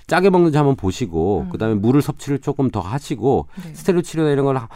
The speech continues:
Speaker 1: 한 번 하고 안 되면 한 번 더 할 수 있거든요.
Speaker 2: 음.
Speaker 1: 한 번 더 해보시고, 음, 그렇게 해보시는 게 어떨까 싶습니다.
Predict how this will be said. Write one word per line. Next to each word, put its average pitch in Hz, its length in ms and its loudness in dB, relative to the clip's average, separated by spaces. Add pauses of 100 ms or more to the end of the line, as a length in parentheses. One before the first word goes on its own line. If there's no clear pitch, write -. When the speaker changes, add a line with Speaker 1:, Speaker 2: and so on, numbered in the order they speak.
(120)
Speaker 1:
한 214 180 4
번 220 160 4
하고 185 320 0
안 120 120 4
되면 170 140 2
한 175 80 4
번 180 120 4
더 101 120 4
할 160 120 4
수 - 100 -4
있거든요. 113 480 -2
Speaker 2:
음. 190 180 -10
Speaker 1:
한 135 100 -2
번 123 120 0
더 104 160 2
해보시고, 120 760 0 (380)
음, 92 280 0
그렇게 117 240 -2
해보시는 120 300 0
게 101 80 0
어떨까 90 320 -6
싶습니다. - 480 -10